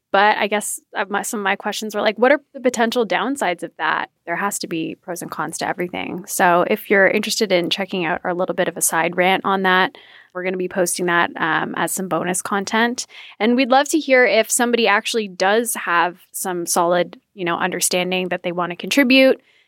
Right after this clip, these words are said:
It's all gonna be for our knowledge anyways, because we are not experts. But, um, yeah, we're gonna post that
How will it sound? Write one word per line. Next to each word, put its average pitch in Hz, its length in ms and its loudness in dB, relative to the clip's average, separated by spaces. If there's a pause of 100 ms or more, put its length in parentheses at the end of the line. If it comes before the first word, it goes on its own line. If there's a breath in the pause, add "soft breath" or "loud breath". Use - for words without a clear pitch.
(120)
It's 185 120 -14
all 208 220 4
gonna 208 160 0
be 202 140 -6
for 190 160 -2
our 190 140 2
knowledge 185 360 -2
anyways, 247 580 2
because 208 240 -8
we 180 140 -8
are 175 60 -4
not 175 180 -4
experts. 185 680 -4
But, 185 280 2
um, 180 380 -2
yeah, 214 220 2
we're 190 160 -2
gonna 190 400 0
post 185 280 -6
that 175 260 4